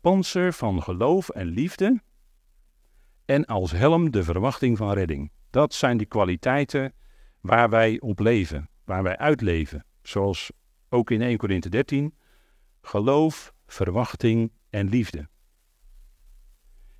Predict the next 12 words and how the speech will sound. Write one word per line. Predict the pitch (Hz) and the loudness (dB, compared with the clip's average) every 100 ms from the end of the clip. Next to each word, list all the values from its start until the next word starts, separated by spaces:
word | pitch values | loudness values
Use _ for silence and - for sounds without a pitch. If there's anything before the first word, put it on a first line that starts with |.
| - | -2
En | 123 120 - - - - - - | 2 2 0 -10 -20 -20 -20 -18
dat, | 107 98 117 - - - _ _ _ _ _ _ | -4 4 4 2 -16 -20 _ _ _ _ _ _
die | - 113 | -2 0
verwachting | 104 107 135 - 139 120 | 2 2 2 0 2 2
van | 113 101 101 | 2 0 2
redding | 131 180 101 107 123 | 0 2 2 2 2
die | 117 | 2
wij | 104 101 | 0 2
mogen | 101 87 87 | 0 0 -2
hebben, | 85 147 101 127 147 _ _ _ _ _ _ - | 0 0 0 -4 -8 _ _ _ _ _ _ -18
dat | 98 131 120 - | 0 0 0 -4
werkt, | 110 117 139 120 | -4 0 0 -2